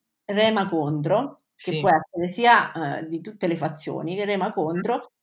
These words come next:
Speaker 1: perché gli piace il caos. Alla gente, ci sono delle categorie di persone che gli piace solo distruggere o gettare fango su quel tipo di manifestazione.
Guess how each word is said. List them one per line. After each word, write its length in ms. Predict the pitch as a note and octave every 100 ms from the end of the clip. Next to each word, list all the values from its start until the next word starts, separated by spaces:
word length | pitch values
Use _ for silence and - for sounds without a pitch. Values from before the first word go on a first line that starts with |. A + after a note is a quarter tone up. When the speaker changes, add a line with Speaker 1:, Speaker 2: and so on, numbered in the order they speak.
| _
Speaker 1:
perché 520 | C#4+ D4+ - B3+ C4
gli 160 | A3 B3
piace 240 | A#3+ G3+ G3+
il 140 | G3
caos. 560 | A3 D#3+ A#2 - - -
Alla 220 | D#3+ G#3+
gente, 440 | G3+ F#3 F3+ E3 -
ci 120 | A3
sono 260 | G3+ E3
delle 260 | E3 F3+ F3+
categorie 400 | F#3 F#3 A3 A#3
di 40 | F#3
persone 360 | F#3+ - E3+
che 80 | E3+
gli 40 | D#3+
piace 220 | D#3 E3+
solo 260 | F#3+ F#3+ -
distruggere 760 | F#3 F#3 - E3+ D#3 D3+ A3+ -
o 140 | -
gettare 460 | G3 C4 - F3 G#3
fango 580 | E3+ D3 D#3 E3+ G3+ G3+
su 260 | - G#3+ G#3
quel 260 | A3 G#3+
tipo 280 | - F3+ F3+
di 100 | E3+
manifestazione. 920 | E3 D3+ D#3 D3+ - D3 C#3+ C#3+ D3+